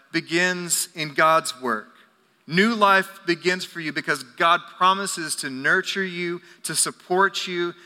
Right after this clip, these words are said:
to defend you, and to bring you into life again. And if maternal love means that your heart's out there walking around this world making their own choices,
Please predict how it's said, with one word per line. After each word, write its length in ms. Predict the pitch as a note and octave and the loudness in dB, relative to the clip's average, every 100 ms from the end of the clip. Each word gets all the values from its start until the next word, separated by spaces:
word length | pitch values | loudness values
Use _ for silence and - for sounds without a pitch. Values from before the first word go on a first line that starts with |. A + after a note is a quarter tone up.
| _ | _
to 100 | - | -8
defend 600 | D3 C#3 - F#3+ F#3+ F#3 | -6 -8 -4 -2 -2 -4
you, 280 | E3+ F3 E3 - - | -6 -4 -4 -8 -20
and 80 | C#3+ | -8
to 100 | D3+ | -8
bring 320 | C3 D3 F3+ | -6 -2 -2
you 220 | F#3+ F#3 F3+ | 0 -2 -4
into 280 | D3+ C#3 | -6 -6
life 540 | C3 C3 C#3 D3+ - - | -4 2 2 2 -4 -14
again. 580 | C3 - B2+ A#2 G#2+ G#2+ _ _ _ _ _ _ _ _ _ _ _ - | -14 -4 -2 -2 -6 -14 _ _ _ _ _ _ _ _ _ _ _ -14
And 100 | C3 | -6
if 140 | D3 E3 | -4 -4
maternal 400 | D#3+ G3 G#3+ G#3+ | -4 0 0 2
love 320 | G#3+ G3+ D#3 | 2 2 0
means 440 | D#3+ E3 D#3+ C3 | -8 -8 -10 -8
that 220 | B2+ C3 - _ _ _ _ _ | -2 -2 -2 _ _ _ _ _
your 140 | A#2+ | -6
heart's 320 | B2 D#3 D#3 | 0 0 2
out 240 | D#3 D#3 - | 0 0 -2
there 200 | D#3+ D#3 | -4 -2
walking 400 | A#2 B2 C#3 D#3 | 0 0 0 -4
around 380 | C#3+ C#3 C#3+ C#3 | -2 0 -2 -4
this 180 | C#3 | -10
world 320 | C3+ C3 C3 C3 | -8 -4 -4 -4
making 300 | B2 B2 C3+ | -8 -8 -8
their 160 | C3+ | -10
own 180 | B2+ B2+ | -10 -12
choices, 840 | A#2+ C3+ C3 C3 B2+ B2+ B2 - | -10 -6 -4 -6 -10 -12 -12 -14